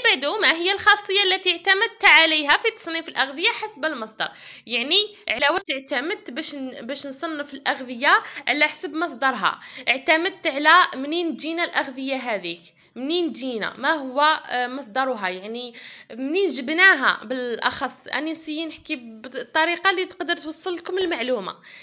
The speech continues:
يعني منين جبناها؟ لهنا في السؤال واش راح نجاوبوا؟ اعتمدت على،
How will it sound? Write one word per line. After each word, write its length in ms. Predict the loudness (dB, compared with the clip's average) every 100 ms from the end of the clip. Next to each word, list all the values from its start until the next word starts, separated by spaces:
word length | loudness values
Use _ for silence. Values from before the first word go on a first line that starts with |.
| -16
يعني 300 | -12 -8 -6
منين 280 | -6 -6 -8
جبناها؟ 500 | -8 -10 -10 -12 -16 -14
لهنا 320 | -12 -6 -6
في 60 | -6
السؤال 600 | -12 -12 -4 2 2 2
واش 180 | -4 -10
راح 180 | -10
نجاوبوا؟ 640 | -12 -8 -8 -6 -4 -4 -4 -10 -16 -16 -4 -2
اعتمدت 960 | -2 2 4 4 2 0 -6 -8 -4 -4 -6 -10 -16 -6
على، 840 | -4 2 4 6 6 6 6 4